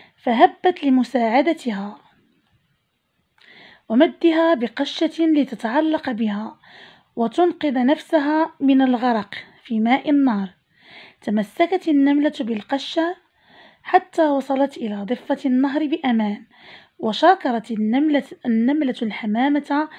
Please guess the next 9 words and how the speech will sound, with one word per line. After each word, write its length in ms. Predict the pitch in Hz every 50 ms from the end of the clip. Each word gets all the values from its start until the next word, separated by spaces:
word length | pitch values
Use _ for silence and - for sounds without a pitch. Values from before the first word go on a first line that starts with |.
| - - - - _ -
على 300 | 233 226 233 233 226 220
مساعدتها 840 | 214 214 208 - 254 233 226 226 254 262 - 330 - 311 294 302 311
قائلة: 760 | 302 - 294 277 - - 233 220 214 208 - 233 214 208 220 - - - - - - - _ _
"سأظل 680 | - - - - 254 233 285 339 370 359 339 359 370 339
شاكرة 600 | - 262 226 226 226 - 277 277 320 311 - 302
لك 300 | 269 254 247 269 269 - 302
على 420 | 302 311 254 240 220 220 226 -
إنقاذك 640 | - 226 208 202 - - 233 254 - 262 - - 311
حياتي". 800 | - - 311 285 247 220 208 202 - - - 330 320 370 -